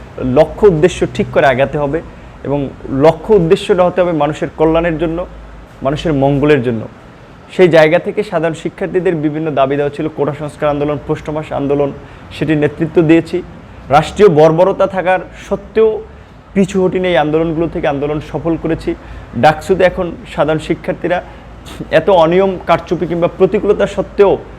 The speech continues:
তারা যে পরিমাণ ভোট দিয়েছে তাতে আমাদেরকে হারানো সম্ভব হয়নি। সেই জায়গা থেকে ঢাকা বিশ্ববিদ্যালয়ের শিক্ষার্থী তথা সাধারণ মানুষের একটা প্রত্যাশা যেন আমরা এই অন্যায়ের বিরুদ্ধে কথা বলাটা যেন কন্টিনিউ রাখি,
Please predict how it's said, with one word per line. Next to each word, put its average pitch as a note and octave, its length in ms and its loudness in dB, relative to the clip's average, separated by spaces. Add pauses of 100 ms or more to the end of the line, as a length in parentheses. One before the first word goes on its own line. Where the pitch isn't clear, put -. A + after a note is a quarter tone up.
(440)
তারা C#3+ 180 4
যে C#3 120 0
পরিমাণ F3+ 420 2
ভোট D3+ 180 2
দিয়েছে E3+ 440 0 (160)
তাতে D3 200 -2
আমাদেরকে D3 380 -2
হারানো C3+ 380 0
সম্ভব D3 220 -2
হয়নি। C#3+ 260 -4 (580)
সেই G#3+ 180 6
জায়গা E3+ 300 4
থেকে F#3+ 360 -2 (220)
ঢাকা D3 200 -4
বিশ্ববিদ্যালয়ের F3 540 -4
শিক্ষার্থী G3 380 -8
তথা E3+ 220 -8
সাধারণ E3+ 360 -2
মানুষের D#3 340 -2
একটা - 220 -4
প্রত্যাশা F#3 400 -2
যেন D#3 160 0
আমরা C#3+ 320 2
এই D3+ 160 4 (340)
অন্যায়ের E3 360 6
বিরুদ্ধে D#3 420 4
কথা E3 240 -2
বলাটা F3+ 260 2
যেন E3 260 0
কন্টিনিউ F3 440 2
রাখি, D3+ 420 0